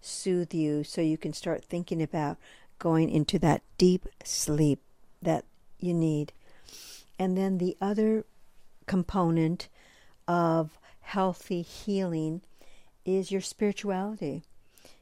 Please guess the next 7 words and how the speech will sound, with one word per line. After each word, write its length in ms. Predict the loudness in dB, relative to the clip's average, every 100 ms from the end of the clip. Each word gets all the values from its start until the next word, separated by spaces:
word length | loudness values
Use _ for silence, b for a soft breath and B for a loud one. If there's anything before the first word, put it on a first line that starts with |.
| b
is 160 | -6 -4
the 100 | -6
spirit 600 | -6 -2 0 2 0 -4
part 340 | -6 -4 -6 -10 -6
of 180 | -4 0
you, 420 | 2 2 2 0 -2
of 140 | 0